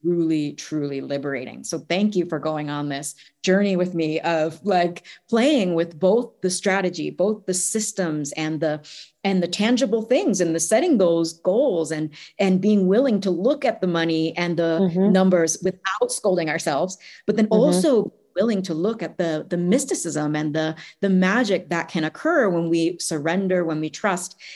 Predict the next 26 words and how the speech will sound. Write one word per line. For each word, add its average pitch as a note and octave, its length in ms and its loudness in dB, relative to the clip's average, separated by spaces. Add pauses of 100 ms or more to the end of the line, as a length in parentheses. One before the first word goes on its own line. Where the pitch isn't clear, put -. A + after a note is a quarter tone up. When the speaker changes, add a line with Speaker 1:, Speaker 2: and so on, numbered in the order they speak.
(180)
Speaker 1:
And F#3 380 2
you G#3 100 4
stepping A3 460 0
into F#3 260 2
that D3+ 360 -2
unified D3+ 760 0
field, C3 420 -4
that C#3+ 220 -4
masculine F#3 460 0
and E3+ 100 0
Speaker 2:
Yes. E3 160 6
Speaker 1:
feminine, E3 300 -2 (400)
yin F#3 220 2
and E3+ 160 0
yang, D#3+ 340 -2
like, C#3 240 -4
you F3+ 200 0
are F3 80 0
such G3+ 440 -4 (460)
a, E3+ 560 2
uh, C#3+ 400 -2 (120)
model, F#3+ 760 2
talking E3+ 300 -2
about E3+ 220 4
Speaker 2:
<laughs> F3 80 2
Speaker 1:
model, A#3 280 4